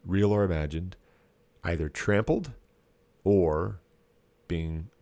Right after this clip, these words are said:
perceived as being trampled on. When we understand what our rights are in relation to God and our fellow man, and when the community around us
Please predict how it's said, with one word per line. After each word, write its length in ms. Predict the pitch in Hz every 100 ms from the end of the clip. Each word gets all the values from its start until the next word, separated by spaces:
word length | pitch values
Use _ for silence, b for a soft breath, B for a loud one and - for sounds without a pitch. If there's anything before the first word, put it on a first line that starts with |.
| -
perceived 840 | 82 - 101 101 95 76 - - _ _ -
as 100 | 78
being 240 | - 71
trampled 400 | 69 - 69 -
on. 300 | - - - - B B B B
When 160 | - 80
we 100 | 80
understand 540 | 92 113 110 98 95
what 140 | 82 85
our 140 | 92
rights 360 | 87 85 85 -
are 400 | 80 78 80 101 _ _ _
in 140 | - 71
relation 540 | 71 80 - 98 92 -
to 80 | -
God 460 | 82 78 80 78 -
and 220 | 71 69
our 120 | 71
fellow 320 | - 78 82
man, 420 | 82 73 71 73 73 b b b b _ _ -
and 300 | 92 92 85
when 140 | 101
the 80 | 90
community 400 | - 117 110 98
around 460 | 82 92 120 139
us 420 | 101 78 - -